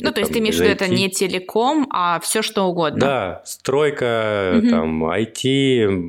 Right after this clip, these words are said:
Speaker 2: ещё какая-то отрасль, агро. Ну, в целом, плюс-минус, э, там, похожие могут быть проблемы, и оказывается, они там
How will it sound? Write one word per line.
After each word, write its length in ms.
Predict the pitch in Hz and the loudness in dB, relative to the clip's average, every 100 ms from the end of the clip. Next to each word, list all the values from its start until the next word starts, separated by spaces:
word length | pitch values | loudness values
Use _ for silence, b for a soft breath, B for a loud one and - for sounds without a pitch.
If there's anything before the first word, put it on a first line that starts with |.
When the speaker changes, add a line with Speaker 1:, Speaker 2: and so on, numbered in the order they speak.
| 85 | -8
Speaker 2:
ещё 400 | 90 101 - 135 | -2 -2 0 -2
какая-то 560 | 92 - 107 101 101 98 | -4 -2 -2 0 0 2
отрасль, 560 | 101 98 92 - 82 | 2 0 -4 -4 -2
агро. 580 | 87 85 101 113 104 95 | 0 0 -2 0 0 0
Ну, 200 | 110 104 - | -2 -2 -6
в 120 | - | -12
целом, 540 | - 156 160 131 - - - | -4 0 2 0 -4 -14 -4
плюс-минус, 680 | 123 117 - 135 127 - - | -2 0 0 2 2 -2 -2
э, 840 | 95 87 92 90 90 90 87 85 - | -2 0 2 2 2 2 2 0 -2
там, 240 | 80 85 85 80 - _ | -8 -8 -14 -20 -20 _
похожие 500 | - - 123 113 98 | -6 -2 2 2 2
могут 260 | 92 90 87 | 2 2 0
быть 160 | 85 - | -2 -4
проблемы, 500 | 92 87 127 135 95 | -4 0 0 2 2
и 60 | |
оказывается, 760 | 98 95 - 147 156 143 - 98 | 2 0 -2 0 2 2 0 -2
они 180 | 95 123 | 0 0
там 280 | 117 107 | -2 -6